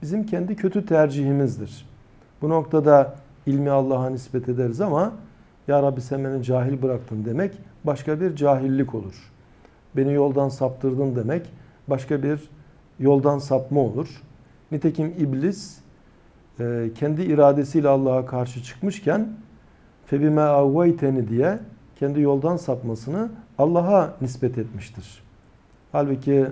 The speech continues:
Hazreti Adem ve eşi Havva, "Ya Rabbena,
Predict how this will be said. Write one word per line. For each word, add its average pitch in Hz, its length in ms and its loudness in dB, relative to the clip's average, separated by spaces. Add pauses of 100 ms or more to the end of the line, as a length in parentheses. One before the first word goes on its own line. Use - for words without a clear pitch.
(140)
Hazreti 139 340 0
Adem 131 420 -2 (880)
ve 131 240 0 (160)
eşi 135 240 -2
Havva, 127 580 0 (460)
"Ya 139 180 6
Rabbena, 127 580 -2